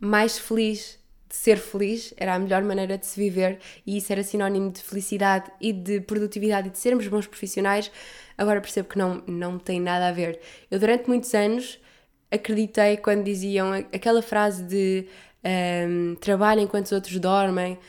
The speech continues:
trabalha enquanto os outros estão, eh, em festas", e agora acho isso ridículo. E é para dormir quando é para dormir, é para festejar quando é para festejar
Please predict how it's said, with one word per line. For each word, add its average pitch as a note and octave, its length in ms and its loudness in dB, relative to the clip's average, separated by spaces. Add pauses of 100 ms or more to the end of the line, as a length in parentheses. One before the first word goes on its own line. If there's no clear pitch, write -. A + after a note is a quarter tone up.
(220)
trabalha G3+ 400 2
enquanto G3 300 -2
os F#3+ 80 -4
outros F#3+ 220 -2
estão, F#3+ 380 -2
eh, F#3+ 280 -2
em F#3+ 160 -2
festas", F#3+ 680 -2 (380)
e A#3 100 2
agora B3 560 4 (160)
acho - 320 0
isso G3 320 -4
ridículo. F3 720 -4
E F3 380 -2 (240)
é F#3+ 100 -4
para G#3+ 160 2
dormir A3+ 380 4
quando G3 160 0
é F#3 60 0
para F3 140 -6
dormir, B3+ 840 2
é G#3 60 -2
para G#3 120 -2
festejar G#3 600 2 (480)
quando G3 600 2
é A3 140 6
para A3 180 -4
festejar A3 600 4